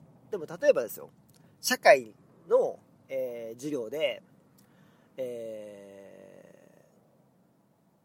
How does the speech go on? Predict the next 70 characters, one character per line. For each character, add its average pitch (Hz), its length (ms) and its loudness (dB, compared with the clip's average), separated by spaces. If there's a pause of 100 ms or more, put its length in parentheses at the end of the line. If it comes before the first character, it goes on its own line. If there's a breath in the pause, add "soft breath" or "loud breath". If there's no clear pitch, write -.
(140)
ー、 - 20 -12
じ 147 60 -4
ゃ - 20 0
あ - 20 -2
内 190 200 2
閣 - 180 -20
総 156 220 -8
理 156 80 -8
大 170 180 4
臣 113 140 -16
っ - 20 -20
て 107 120 -16
い 113 140 -10
う 117 60 -12
ね、 151 100 -4
テ 156 200 6
ー - 20 2
マ 123 80 -4
で 107 80 -14
話 131 380 -8
を 117 40 -8
し - 60 -18
た - 80 -20
時 135 220 -16
に、 131 340 -12 (640 soft breath)
じ 131 80 -8
ゃ 110 180 -6
あ、 - 160 -14 (220)
ね、 135 100 -8
お 123 80 -10
母 233 320 4
さ 165 160 -6
ん 143 60 -10
の 131 100 -14
時 117 160 -12
代 127 160 0
一 127 180 -12
番 165 200 -4
印 170 80 -10
象 170 160 -10
的 175 220 -12
だ 202 80 0
っ 220 60 -2 (120)
た 196 380 0 (340)
内 156 180 2
閣 135 220 -16
総 151 240 -6
理 151 60 -8
大 175 220 2
臣 123 200 -14
を、 196 360 0 (320)
じ 143 80 0
ゃ 107 120 2
あ 117 80 -6
明 - 100 -14
日 - 100 0
ま 131 120 -4
で 104 80 -18
に 90 120 -20
聞 135 140 -14
い 135 60 -12
て 147 100 -8
き - 120 -16
て 113 80 -14
ね、 170 120 -6
こ 156 140 0
れ 131 60 0
宿 - 200 -4
題 151 160 4
ね、 202 240 4